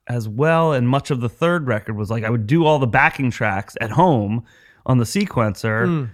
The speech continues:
Speaker 1: and then it was like in one day I would bring it over there, we'd dump it all onto a cassette tape, and then I would just overdub the vocals, and it was done.
Speaker 2: So you'd bring, like, floppy disks for, with the sequencer, or you'd
Speaker 1: No,
Speaker 2: record
Speaker 1: just bring
Speaker 2: it?
Speaker 1: the sequencer,
Speaker 2: Oh.
Speaker 1: plug it right into two tracks, and just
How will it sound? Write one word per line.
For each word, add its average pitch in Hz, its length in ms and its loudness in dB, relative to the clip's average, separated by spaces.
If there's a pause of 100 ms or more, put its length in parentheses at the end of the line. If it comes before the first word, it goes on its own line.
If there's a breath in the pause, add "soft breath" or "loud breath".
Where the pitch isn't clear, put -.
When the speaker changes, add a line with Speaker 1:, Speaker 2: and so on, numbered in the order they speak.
Speaker 1:
and 135 120 4
then 147 120 6
it - 20 6
was 131 160 2
like 127 260 2
in 139 200 6
one 147 240 4
day 147 260 4
I 120 40 2
would 113 160 0
bring 143 200 4
it 151 60 4
over 151 180 2
there, 156 260 2
we'd 113 240 -2 (320)
dump 131 280 0
it 135 60 2
all 131 280 4
onto 127 200 2
a 120 60 0
cassette 135 380 -2
tape, 143 220 0
and 127 80 2
then 123 80 2
I 120 40 2
would 117 80 0
just 104 120 -2
overdub 117 360 0
the 113 60 -2
vocals, 120 400 -2
and 143 60 0
it - 20 0
was 151 80 -2
done. 233 240 2 (420)
Speaker 2:
So - 120 0
you'd 185 120 6
bring, 196 160 6
like, 165 140 4
floppy 165 360 2
disks 185 360 0
for, 165 200 -8
with 151 240 -4
the 135 60 -4
sequencer, 156 440 -2
or 180 100 4
you'd 175 120 8
Speaker 1:
No, 202 220 6
Speaker 2:
record - 80 4
Speaker 1:
just 165 120 4
bring 160 200 8
Speaker 2:
it? 185 40 4
Speaker 1:
the 180 60 4
sequencer, 185 680 2
Speaker 2:
Oh. 170 140 2
Speaker 1:
plug 156 200 4
it 170 60 2
right 156 240 4
into 170 260 0
two 175 220 -4
tracks, 180 500 -2
and 143 220 -2
just - 300 -10